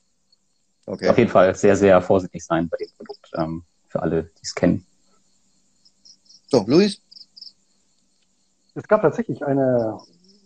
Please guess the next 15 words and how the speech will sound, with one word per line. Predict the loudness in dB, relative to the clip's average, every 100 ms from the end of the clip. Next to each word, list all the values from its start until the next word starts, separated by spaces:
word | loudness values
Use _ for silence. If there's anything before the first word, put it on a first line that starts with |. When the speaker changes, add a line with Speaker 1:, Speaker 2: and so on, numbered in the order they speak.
| _
Speaker 3:
relativ | -16 -12 -6 -4 -4 -6 -12
spektakuläre | -16 _ -12 -10 -10 -8 -6 -6 -4 -4
Nachricht, | -6 -4 -6 -4 -6 -8 _
und | -6 -6 -6 -14 _
zwar | -20 -4 0 0 -2 -6 -14 _ _ -4
im | -4
Bereich | -2 -4 -6 -6
der | -6 -4 -6
B | -12 -8 -4
D | -4 -6
Cs, | -4 -6 -6 -8
Business | -6 -2 -2 -4
Development | -8 -4 -6 -6 -8 -8
Companies. | -10 -10 -8 -6 -4 -4 -6 -10 -20 _ -6
Also | 0 2 2